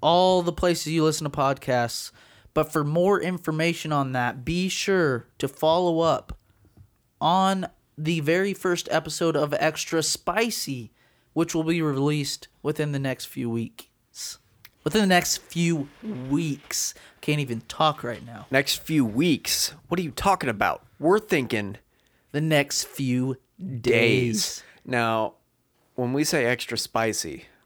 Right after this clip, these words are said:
Speaker 1: We're, <laughs> oh boy, it's gonna be that. Okay, guys, for,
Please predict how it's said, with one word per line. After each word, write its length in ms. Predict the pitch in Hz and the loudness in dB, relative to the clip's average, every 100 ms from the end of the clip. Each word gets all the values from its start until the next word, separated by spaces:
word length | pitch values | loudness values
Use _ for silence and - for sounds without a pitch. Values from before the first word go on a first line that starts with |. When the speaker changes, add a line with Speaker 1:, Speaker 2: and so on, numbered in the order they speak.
| _ _ _ _ _ _ - | _ _ _ _ _ _ -4
Speaker 1:
We're, 240 | 139 151 - - | 0 0 -4 -8
<laughs> 180 | 90 - | -4 -4
oh 220 | - 196 - | -4 -6 -8
boy, 340 | 233 226 220 - _ _ - | -4 -4 -6 -10 _ _ -2
it's 260 | 160 160 | 0 0
gonna 260 | - 160 147 | 2 2 2
be 300 | 143 135 127 - - - _ - - | 0 -2 -4 -8 -8 -10 _ -18 -2
that. 260 | 175 165 | 0 0
Okay, 260 | 165 165 147 | 0 0 2
guys, 400 | 135 135 123 - - | 2 0 -4 -10 -16
for, 260 | - 180 | -4 0